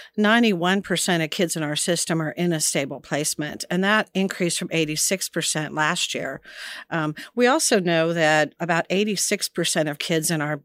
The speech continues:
in our care had two or fewer moves. But there is a cohort of youth,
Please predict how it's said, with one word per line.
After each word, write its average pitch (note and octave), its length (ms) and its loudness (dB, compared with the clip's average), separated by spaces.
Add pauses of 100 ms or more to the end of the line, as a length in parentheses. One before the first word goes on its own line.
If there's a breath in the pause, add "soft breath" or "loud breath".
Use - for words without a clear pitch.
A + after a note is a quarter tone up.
in D#3 180 -4
our D3 240 -2
care D3+ 420 0
had D#3 320 0 (240 loud breath)
two A3+ 200 2
or E3+ 140 2
fewer D#3 340 -2
moves. D3+ 600 -2 (360 loud breath)
But G#3 480 4 (200 loud breath)
there B3+ 160 2
is A3 200 0
a F3+ 80 0
cohort A#3 760 0
of D#3+ 180 -2
youth, D#3+ 540 -4